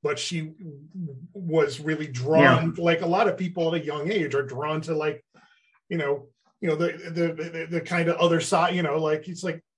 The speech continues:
Speaker 1: the, you just, you're drawn into the scene, you know, and, and, and you wanna piss off your parents or, you know, whatever, you know, and, and she,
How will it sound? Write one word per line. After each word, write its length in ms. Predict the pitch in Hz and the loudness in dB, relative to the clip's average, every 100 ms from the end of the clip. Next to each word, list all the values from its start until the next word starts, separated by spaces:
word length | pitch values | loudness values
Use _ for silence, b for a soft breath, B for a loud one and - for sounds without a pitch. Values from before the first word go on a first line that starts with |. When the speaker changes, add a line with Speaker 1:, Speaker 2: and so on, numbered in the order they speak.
| _ - | _ -6
Speaker 1:
the, 560 | 165 160 156 165 196 190 | -2 -2 -2 -6 -10 -12
you 80 | |
just, 300 | 160 170 - - | -8 -8 -10 -10
you're 180 | 165 185 | -6 -4
drawn 400 | 139 165 160 170 | 0 2 4 2
into 200 | 170 160 | 2 0
the 100 | 156 | -2
scene, 500 | - 196 156 123 117 | -2 -2 -2 -4 -6
you 120 | 123 | -8
know, 300 | 123 127 143 | -8 -6 -6
and, 260 | 131 131 123 | -8 -12 -12
and, 440 | 139 131 131 131 131 - - _ - - | -8 -8 -8 -12 -14 -16 -20 _ -16 -14
and 400 | - 135 131 135 | -12 -10 -12 -12
you 100 | 139 | -8
wanna 220 | 143 143 | -6 -6
piss 260 | - 143 170 | -6 -6 -4
off 160 | 160 | -4
your 120 | 190 | -6
parents 580 | 170 214 185 139 117 - | -6 -4 -2 -4 -6 -6
or, 420 | 139 139 135 135 b b b b b | -2 0 0 -4 b b b b b
you 80 | 185 | -4
know, 100 | 175 | 0
whatever, 680 | 180 190 220 131 123 113 110 | 4 6 6 4 0 -8 -10
you 80 | 147 | -8
know, 200 | 139 143 | -4 -4
and, 120 | 147 | -6
and 200 | - 139 | -8 -8
she, 200 | - 180 | -10 -14